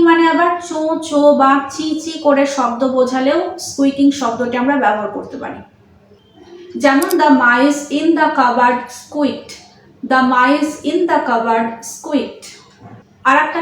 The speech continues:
ক্যাচ ক্যাচ দিয়ে শব্দ, যেমন বসলে চেয়ারটাতে ক্যাচ ক্যাচ শব্দ হয়,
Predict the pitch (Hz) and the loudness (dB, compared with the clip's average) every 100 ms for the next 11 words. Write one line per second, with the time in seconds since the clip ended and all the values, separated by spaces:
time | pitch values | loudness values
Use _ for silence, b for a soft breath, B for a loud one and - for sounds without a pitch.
0 | 311 269 269 285 277 247 269 277 277 247 | 0 -2 0 -2 0 0 0 0 -2 -2
1 | 240 247 262 254 262 262 B B B B | -2 -2 -2 -2 -2 -2 B B B B
2 | 233 262 294 302 302 330 - 285 262 277 | 0 4 4 2 -2 -4 -2 0 2 2
3 | 285 277 294 285 254 262 - - 262 269 | 0 0 0 0 -2 -2 -4 -4 -2 -2
4 | - 269 233 233 233 226 180 | -2 -2 -2 -2 -6 -4 -6